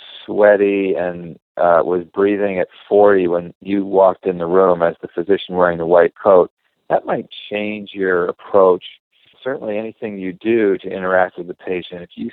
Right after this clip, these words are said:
saw how that affected the patient in terms of their sympathetic tone, as an example, you would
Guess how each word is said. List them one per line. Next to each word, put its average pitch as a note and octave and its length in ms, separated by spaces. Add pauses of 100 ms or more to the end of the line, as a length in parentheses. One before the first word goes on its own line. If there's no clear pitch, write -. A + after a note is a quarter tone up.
saw G2 240
how F#2+ 140
that F#2 180
affected F#2+ 480
the - 80
patient G2 580 (600)
in G2+ 80
terms G2+ 280
of F#2+ 60
their F2+ 180
sympathetic G2 520 (100)
tone, F#2 280
as F2 100
an F#2 100
example, E2 640 (680)
you C3+ 240
would C3+ 160